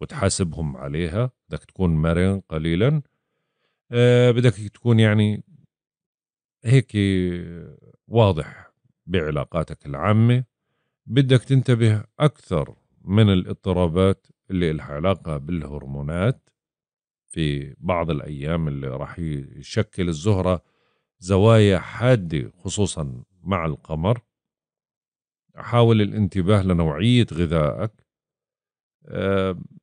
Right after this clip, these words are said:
يعني هو بيت ما بيناسبك أو ما بيناسب بشكل قوي، آه، على المستوى العاطفي، لأنه هو، آه، له علاقة، بعطيك فرص على العمل،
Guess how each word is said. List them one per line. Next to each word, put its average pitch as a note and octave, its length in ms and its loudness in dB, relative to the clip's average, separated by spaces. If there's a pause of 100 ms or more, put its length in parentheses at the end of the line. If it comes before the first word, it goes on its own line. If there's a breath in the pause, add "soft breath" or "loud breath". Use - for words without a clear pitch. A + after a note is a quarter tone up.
(140)
يعني C3+ 540 2 (180)
هو B2 640 4
بيت B2 440 4 (260)
ما A#2 260 6
بيناسبك A2 800 6
أو F#2+ 120 -2
ما A2+ 160 4
بيناسب A#2 520 2
بشكل G2 640 -4
قوي، G2 600 4 (200)
آه، D2 440 -2
على F2+ 220 -4
المستوى E2+ 440 -2
العاطفي، G2 720 -2 (520)
لأنه G2 540 4
هو، F2+ 320 0 (580)
آه، D2+ 380 -4 (200)
له G#2 180 2
علاقة، E2+ 500 -2
بعطيك D#2 460 -8
فرص E2+ 360 -4
على C#2 120 -8
العمل، B2 560 2